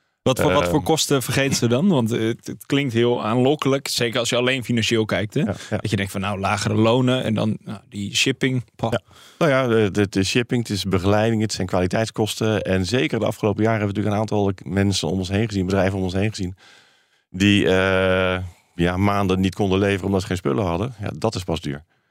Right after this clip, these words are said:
Speaker 1: Hey, en even voor mijn beeld. Jullie doen alles, eh,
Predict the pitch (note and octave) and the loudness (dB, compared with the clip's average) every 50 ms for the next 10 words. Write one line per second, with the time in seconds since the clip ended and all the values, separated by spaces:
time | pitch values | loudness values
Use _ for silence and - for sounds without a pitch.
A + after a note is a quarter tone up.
0 | _ - - - - - - - - - D3+ D#3 E3 E3+ F3+ - - - F3 D#3 | _ -20 -20 -20 -18 -18 -20 -12 -4 0 2 2 2 2 0 -2 -2 0 0 0
1 | D3 D#3 D#3 E3 E3 D#3+ D#3 D3+ C3 A2+ C3 D3 F#3 G#3 - - - - C#3 C#3 | 0 0 2 2 2 2 2 2 2 4 4 4 4 2 0 -4 -4 0 0 2
2 | C#3 C3+ C3+ C#3 C#3+ - - C#3 C3+ C3 B2 - - - - B2+ A#2+ A#2+ | 2 2 2 0 0 0 0 0 0 0 -2 -2 -4 -2 -2 0 0 0